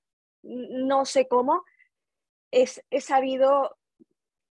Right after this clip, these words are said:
darle la vuelta. Lo que pasa es que, cuidado, que a mí no me gusta,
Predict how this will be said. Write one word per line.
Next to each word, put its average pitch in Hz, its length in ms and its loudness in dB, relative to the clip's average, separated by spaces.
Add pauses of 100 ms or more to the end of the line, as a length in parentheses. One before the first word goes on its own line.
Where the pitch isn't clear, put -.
(200)
darle 247 440 0
la 240 140 4
vuelta. 202 440 -4
Lo 233 100 -8
que 302 100 -12
pasa 392 220 -8
es 453 120 -14
que, 330 140 -10
cuidado, 196 540 -6 (500)
que 269 100 0
a 269 60 6
mí 330 140 -6
no 392 120 -6
me 381 120 -6
gusta, 359 560 -8